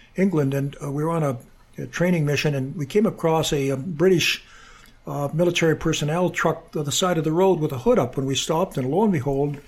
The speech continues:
it's actually a, a hospital, uh, truck, and, uh, there were two young women in uniform, uh, trying to see something under the hood. We stopped and we said, "Can we help them?"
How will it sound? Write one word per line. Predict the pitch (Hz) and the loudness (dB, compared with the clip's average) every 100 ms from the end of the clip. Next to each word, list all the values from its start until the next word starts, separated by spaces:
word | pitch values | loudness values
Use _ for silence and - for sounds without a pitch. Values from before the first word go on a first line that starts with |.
| - | -12
it's | - | -4
actually | 156 - 151 | -4 -2 -4
a, | 127 | -4
a | 123 135 123 - | -4 -6 -6 -8
hospital, | - 175 175 139 120 - - - - - - | -4 -4 -2 -2 -4 -8 -20 -20 -20 -16 -8
uh, | 135 | -6
truck, | 127 147 139 - - | -4 -4 -4 -6 -8
and, | 143 143 143 | -4 -2 -2
uh, | |
there | 131 175 196 | -2 -2 0
were | 175 | 0
two | 135 - 175 160 | 0 2 2 2
young | 151 156 147 | 0 0 2
women | 208 151 135 | 2 2 2
in | 151 | 2
uniform, | 147 190 - 143 135 139 151 | 2 2 0 -2 -2 -2 -4
uh, | |
trying | 127 160 160 143 | -4 -2 0 0
to | 123 - - - - | -2 -6 -20 -16 -6
see | 170 | -4
something | 147 147 147 139 | -2 -2 -2 -4
under | 143 139 | -2 -2
the | 127 | 0
hood. | 185 | 0
We | 139 135 | 0 -2
stopped | - 151 160 135 | 0 0 0 -2
and | 123 - - - - - - | -6 -8 -20 -20 -20 -20 -10
we | 165 | -6
said, | 131 156 139 - | -2 -2 -2 -2
"Can | 139 | -2
we | 135 | 0
help | 131 175 180 - | 2 0 0 -4
them?" | 120 123 | -4 -6